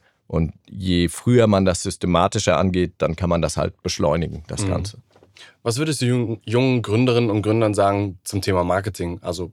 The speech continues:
Speaker 2: braucht man dafür ge-, viel Geld? Ähm, wahrscheinlich würde ich sagen, wäre deine Antwort nein. Also wie kann ich das machen? Wie kann ich mit möglichst wenig Budget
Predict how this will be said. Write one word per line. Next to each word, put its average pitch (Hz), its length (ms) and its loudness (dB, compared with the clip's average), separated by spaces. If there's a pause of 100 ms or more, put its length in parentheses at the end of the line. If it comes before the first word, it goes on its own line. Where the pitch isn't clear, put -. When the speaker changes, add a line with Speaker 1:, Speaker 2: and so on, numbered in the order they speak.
Speaker 2:
braucht 101 180 -2
man 110 100 0
dafür 95 200 -4
ge-, 82 140 -12
viel 92 220 -6
Geld? 113 600 0 (120)
Ähm, 104 340 -20 (560)
wahrscheinlich 107 640 -6 (180)
würde 110 160 -8
ich 107 60 -8
sagen, 110 420 -4
wäre 107 100 -2
deine 101 140 0
Antwort 104 240 -4
nein. 104 340 -2
Also 90 180 -14
wie 104 60 -8
kann 113 120 -4
ich 107 100 -6
das 98 120 -14
machen? 107 240 -2
Wie 98 60 -12
kann 131 120 0
ich 123 60 2
mit 127 120 0
möglichst 151 400 2
wenig 143 240 2
Budget 120 420 0